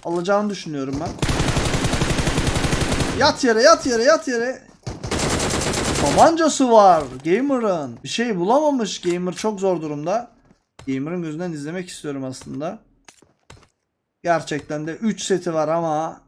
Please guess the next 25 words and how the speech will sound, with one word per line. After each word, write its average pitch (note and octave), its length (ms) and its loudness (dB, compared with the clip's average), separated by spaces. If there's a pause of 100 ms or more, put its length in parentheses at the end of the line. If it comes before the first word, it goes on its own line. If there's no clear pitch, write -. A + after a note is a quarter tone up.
(520)
galiba C#3+ 520 0
işi C#3+ 320 -8
bayağı D#3 340 6
bir C#3+ 100 -4
zor. D#3 280 -4 (420)
Ya C#3+ 100 -8
bu B3+ 120 -6
üç - 200 -4
yeleği A#3+ 300 0
kal-, G3+ 340 0
falan B3+ 320 0
bunlar B3+ 260 2
nereden C#4 340 4
bulmuş? A#3+ 520 -2
E F#3+ 60 -4
peki A#3 340 -6
niye A#3+ 160 0
loot B3+ 160 -4
atamamış? F#3 560 -8 (3500)
Çok A3 260 0
üzüldüm D#3 360 -4
lan F3 180 0
Gamer C3 260 -4
senin B2 260 -10
adına. A#2+ 340 -12